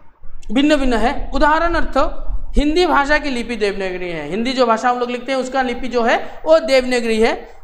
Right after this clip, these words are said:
पंजाबी की है, पंजाबी की है गुरुमुखी, गुरुमुखी पंजाबी की लिपि है। इसी प्रकार असमिया, ओड़िया, तमिल, तेलुगु आदि भाषाओं की लिपियाँ अलग-अलग है। इसी प्रकार असमिया भाषा की लिपि अलग है,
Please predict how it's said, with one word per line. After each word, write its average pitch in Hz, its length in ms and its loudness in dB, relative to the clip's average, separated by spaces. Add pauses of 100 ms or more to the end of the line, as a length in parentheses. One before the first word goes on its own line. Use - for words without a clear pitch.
(120)
पंजाबी 311 500 0
की 320 160 -4
है, 294 220 2 (600)
पंजाबी 285 400 0
की 269 120 -6
है 302 360 0
गुरुमुखी, 277 520 -2
गुरुमुखी 277 520 -4
पंजाबी 233 680 -4
की 240 160 -6
लिपि 226 300 -4
है। 277 340 0 (640)
इसी 311 200 2
प्रकार 302 280 2
असमिया, 285 680 2
ओड़िया, 254 360 4
तमिल, 254 420 0
तेलुगु 233 360 0
आदि 233 440 2
भाषाओं 247 480 2
की 277 460 -6
लिपियाँ 226 440 0
अलग-अलग 190 400 0
है। 156 200 -2
इसी 233 160 -2
प्रकार 254 280 0
असमिया 226 380 -2
भाषा 226 220 -2
की 226 120 -6
लिपि 226 220 -6
अलग 226 260 -2
है, 226 420 -6